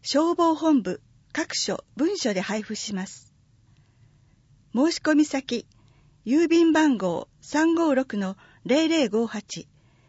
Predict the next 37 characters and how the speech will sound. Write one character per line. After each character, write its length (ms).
富 100
士 180
見 100
野 100
市 320
大 200
井 140
中 320
央 260
一 260
の 180
一 260
の 140
十 240
九、 380
入 220
間 120
東 240
部 100
地 140
区 140
事 60
務 140
組 340
合 120
消 320
防 180
本 260
部 200
消 320
防 180
総 220
務 160
課 280
職 360
員 120
係。 440